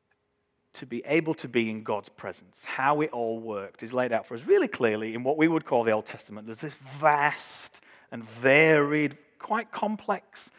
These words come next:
uh, routine of sacrifices, uh, but nothing lasted. They were very, very temporary.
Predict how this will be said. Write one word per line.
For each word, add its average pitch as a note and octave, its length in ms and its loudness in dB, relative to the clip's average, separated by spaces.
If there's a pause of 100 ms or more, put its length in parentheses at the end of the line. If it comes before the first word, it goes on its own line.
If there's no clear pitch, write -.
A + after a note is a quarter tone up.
(400)
uh, B2 140 2
routine C3+ 640 -2
of A#2+ 100 -6
sacrifices, - 1400 -8 (300)
uh, A2 180 2
but F3 180 -2
nothing F3+ 340 2
lasted. A2 540 -2
They A#2 100 -10
were A#2 140 -4
very, A#2+ 280 0
very A2+ 220 -2
temporary. C#3+ 800 -2